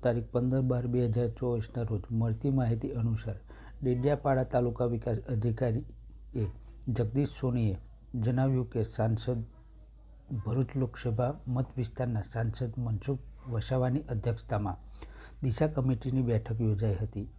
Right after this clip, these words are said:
જેમાં ડેડિયાપાડા તાલુકાની તમામ ગ્રામ પંચાયતોમાં આગામી દિવસોમાં નવા આવાસોનું સર્વે થનાર હોય. છેતાલીસ જેટલી સર્વે ટીમો તમામ ગ્રામ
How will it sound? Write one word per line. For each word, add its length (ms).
જેમાં 400
ડેડિયાપાડા 680
તાલુકાની 500
તમામ 320
ગ્રામ 300
પંચાયતોમાં 760
આગામી 480
દિવસોમાં 500
નવા 380
આવાસોનું 580
સર્વે 300
થનાર 360
હોય. 220
છેતાલીસ 560
જેટલી 260
સર્વે 400
ટીમો 1040
તમામ 320
ગ્રામ 180